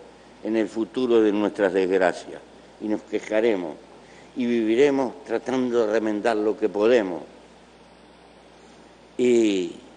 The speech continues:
y me temo mucho. Una de las desgracias de la política es haber abandonado el campo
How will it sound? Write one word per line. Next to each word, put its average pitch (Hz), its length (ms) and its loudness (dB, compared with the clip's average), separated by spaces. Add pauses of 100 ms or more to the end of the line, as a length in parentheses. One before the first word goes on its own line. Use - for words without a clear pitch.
(2000)
y 127 100 -2
me 143 120 4
temo 202 320 6
mucho. 165 500 0 (4000)
Una 170 260 8
de 170 120 12
las 156 160 10
desgracias 151 760 8
de 135 100 6
la 131 240 6
política 147 720 6
es 139 240 8
haber 147 240 8
abandonado 135 640 4
el 110 100 -2
campo 113 480 -2